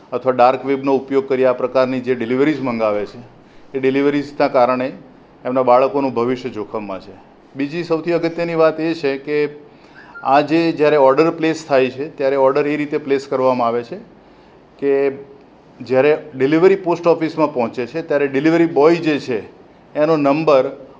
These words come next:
ઓર્ડર કરનાર વ્યક્તિ મેળવી લે છે અને એ એવું કહે છે કે જે મેં ઓર્ડર પ્લેસ કર્યો હતો અને એમાં જે મારું એડ્રેસ મેં બતાવેલું હતું એ મારું એડ્રેસ બદલાયેલું છે, એટલે મને આ ફોન નંબર ઉપર સંપર્ક કરવો,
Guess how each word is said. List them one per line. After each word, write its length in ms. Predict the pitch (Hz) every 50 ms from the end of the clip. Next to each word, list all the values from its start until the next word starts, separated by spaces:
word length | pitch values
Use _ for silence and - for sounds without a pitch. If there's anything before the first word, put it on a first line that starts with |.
| -
ઓર્ડર 280 | - 131 139 147 165 160
કરનાર 360 | 151 151 147 147 147 147 147
વ્યક્તિ 320 | 131 127 123 127 - 139 131
મેળવી 300 | 127 120 117 113 110 107
લે 160 | 101 98 95
છે 120 | - 123 - - - - - - - - - - - - - - - - - - -
અને 140 | 139 139 143
એ 140 | 143 151 156
એવું 260 | 160 165 180 180 -
કહે 140 | 160 147 135
છે 180 | - 143 143
કે 120 | 135 143 135
જે 140 | 127 143
મેં 160 | 147 143 143 143
ઓર્ડર 240 | 139 139 139 143
પ્લેસ 300 | 143 143 139 139 139 139
કર્યો 280 | - - 131 139 151 139
હતો 340 | 113 - - 123 143 - - - - - - - - -
અને 100 | 131 131
એમાં 220 | 135 139 139 123
જે 140 | 117 143 156
મારું 300 | 151 151 151 151 151 131
એડ્રેસ 400 | 120 113 110 127 151 151 151 -
મેં 100 | 156 143
બતાવેલું 460 | 127 117 120 120 117 117 117 117 127
હતું 140 | 139 165 165
એ 40 | 165
મારું 280 | 156 151 156 160 156
એડ્રેસ 340 | 139 127 127 135 156 147 135
બદલાયેલું 520 | 135 127 123 135 160 170 165 147 120 117
છે, 160 | 113 117 160 156
એટલે 120 | 156 151
મને 200 | 151 147 143 147
આ 60 | 147
ફોન 240 | 143 147 - 156 151
નંબર 220 | 151 147 147 147
ઉપર 160 | 147 147 151 143
સંપર્ક 460 | 139 - 135 135 131 156 151 147 151
કરવો, 280 | 180 160 147 131 131